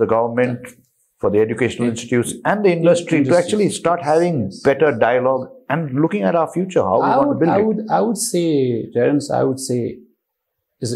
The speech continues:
Speaker 2: industry and the academia. They have to
Speaker 1: Have to
Speaker 2: come
Speaker 1: come
Speaker 2: together,
Speaker 1: together.
Speaker 2: make a plan, and let's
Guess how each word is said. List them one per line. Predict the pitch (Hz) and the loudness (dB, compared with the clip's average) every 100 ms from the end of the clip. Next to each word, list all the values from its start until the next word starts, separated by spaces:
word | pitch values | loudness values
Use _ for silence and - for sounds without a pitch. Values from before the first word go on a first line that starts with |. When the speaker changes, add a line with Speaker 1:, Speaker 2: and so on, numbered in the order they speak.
| 135 | -2
Speaker 2:
industry | 147 - 220 226 - - | -2 -4 -6 -8 -8 -4
and | 123 | -2
the | 120 | -2
academia. | - 104 98 - - - _ _ _ _ _ - | -4 -8 -8 -10 -16 -20 _ _ _ _ _ -8
They | 117 147 170 | -4 -2 -4
have | 180 | -4
to | 160 | -4
Speaker 1:
Have | 123 | -2
to | |
Speaker 2:
come | 131 | -2
Speaker 1:
come | 92 113 | -4 -2
Speaker 2:
together, | 127 156 185 - | 0 0 0 -4
Speaker 1:
together. | - 120 127 | -8 -4 -4
Speaker 2:
make | 143 | -2
a | 151 | -4
plan, | - 147 151 196 - - - _ _ _ _ _ - | -2 -2 0 -2 -8 -18 -20 _ _ _ _ _ -6
and | 135 131 117 123 | -2 0 2 4
let's | 185 | 2